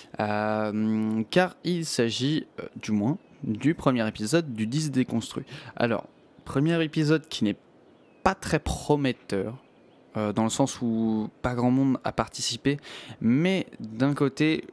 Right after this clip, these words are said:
je, je comprends parce que, sachant que j'ai tous les D L C, euh,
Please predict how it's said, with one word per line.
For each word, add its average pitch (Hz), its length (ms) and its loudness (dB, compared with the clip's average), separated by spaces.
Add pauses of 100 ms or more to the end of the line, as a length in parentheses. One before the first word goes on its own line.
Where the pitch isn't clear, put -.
je, 107 1600 0 (640)
je 120 240 2
comprends 135 560 2 (400)
parce - 240 0
que, 113 560 0
sachant 147 400 0
que 139 120 0
j'ai 113 140 0
tous - 240 0
les 143 140 4
D 123 100 4
L 113 160 2
C, 127 320 2 (500)
euh, 101 200 2